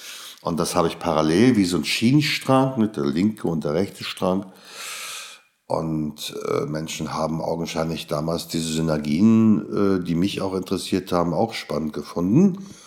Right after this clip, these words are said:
Und so mache ich das bis heute. Und nun gibt's aber die Twentieth Century Fox so nicht mehr, weil Disney hat sie ja gekauft, kurz vor Ausbruch von Corona.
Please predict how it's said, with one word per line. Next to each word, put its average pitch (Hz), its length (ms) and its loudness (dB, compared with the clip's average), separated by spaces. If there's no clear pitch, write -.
Und 117 220 6
so 123 140 6
mache 160 280 8
ich 120 100 6
das 87 260 2
bis 85 200 -4
heute. 85 420 6
Und 120 220 8
nun 110 120 8
gibt's 117 240 2
aber 104 120 4
die 98 100 2
Twentieth 92 340 0
Century 82 260 -2
Fox 135 320 2
so 156 140 6
nicht 151 260 4
mehr, 156 380 8
weil 104 320 4
Disney 98 400 2
hat 87 160 0
sie - 120 -2
ja 78 80 2
gekauft, 104 680 2
kurz - 280 -2
vor 117 440 2
Ausbruch 117 460 -2
von 127 140 0
Corona. 131 640 6